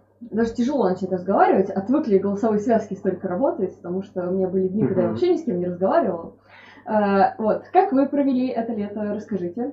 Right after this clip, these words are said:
Speaker 1: тоже очень интересно, где побывали или вообще никуда не ездили. Я, например, недавно ездила, а, провела почти две недели в очень маленьком посёлке городского типа, где две тысячи жителей.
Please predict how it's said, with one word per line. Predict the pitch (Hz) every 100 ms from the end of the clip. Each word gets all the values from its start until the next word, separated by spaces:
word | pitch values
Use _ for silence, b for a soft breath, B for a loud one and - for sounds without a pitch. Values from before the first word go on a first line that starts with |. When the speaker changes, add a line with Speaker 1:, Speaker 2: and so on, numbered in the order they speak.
| -
Speaker 1:
тоже | 196 202
очень | 202 190
интересно, | 185 196 269 294 247 220 -
где | 185 202 233
побывали | 185 175 185 240 262
или | 233 202
вообще | 196 -
никуда | 240 240 220
не | 208 196
ездили. | 196 196 180 180 b b b
Я, | 226 285
например, | 277 247 247
недавно | 214 220 277 247 214 190
ездила, | 196 214 254 254 226 202 196 180 -
а, | 185 180 175
провела | 202 214 214 185 -
почти | - - 190
две | 202
недели | 190 208 349 339
в | 226 220
очень | 214 196 185
маленьком | 180 196 196 190 175
посёлке | 175 196 196 180
городского | 185 180 185 175
типа, | 294 339
где | 226 185
две | 180
тысячи | 190 175 - 175
жителей. | 254 - 285 294